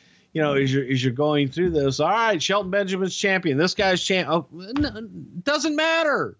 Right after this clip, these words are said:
Five <laughs> minutes left when everybody's in there is the only time that it's gonna matter. Jeff Hardy's the champion. Um, it just was tough.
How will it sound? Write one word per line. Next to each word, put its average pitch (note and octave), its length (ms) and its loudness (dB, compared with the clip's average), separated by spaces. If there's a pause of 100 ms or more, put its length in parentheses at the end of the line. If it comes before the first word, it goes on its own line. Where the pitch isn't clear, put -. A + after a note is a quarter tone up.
Five C#4 460 -2
<laughs> - 20 -8
minutes C4+ 580 -2 (420)
left A3 380 0
when F#3 100 0
everybody's F3 500 0
in F#3+ 120 0
there E3 160 2
is C3+ 100 -2
the C3+ 100 0
only D#3 280 4
time D#3+ 380 0
that C#3 100 -2
it's A#2+ 180 -4
gonna C3 240 0
matter. E3 420 2
Jeff C#3+ 240 0
Hardy's F#3 380 0
the F3 100 -4
champion. D#3+ 680 0 (560)
Um, D#3+ 760 0 (380)
it C3+ 340 -8
just E3 380 0
was C#3 760 2 (1700)
tough. A#2+ 400 -2